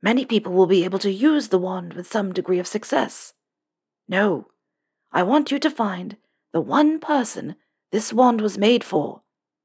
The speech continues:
Once you've found them, you may call yourself a wand maker. "But, sir,"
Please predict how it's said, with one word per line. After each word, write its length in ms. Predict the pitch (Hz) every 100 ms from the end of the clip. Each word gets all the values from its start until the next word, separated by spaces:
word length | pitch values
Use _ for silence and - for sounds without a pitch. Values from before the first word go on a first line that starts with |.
| _ _ _ _
Once 280 | - 190 -
you've 180 | 285 269
found 360 | - 254 196 170
them, 280 | 170 170 - _ _ _
you 100 | 165
may 120 | 170
call 280 | 156 233 269
yourself 420 | 208 190 - 175
a 60 | 202
wand 340 | 220 226 190
maker. 400 | 180 131 156 135 - _ _ _ _ _ _ _ _ _ _ _ _ _
"But, 180 | 170 170
sir," 640 | - - 311 185 131 160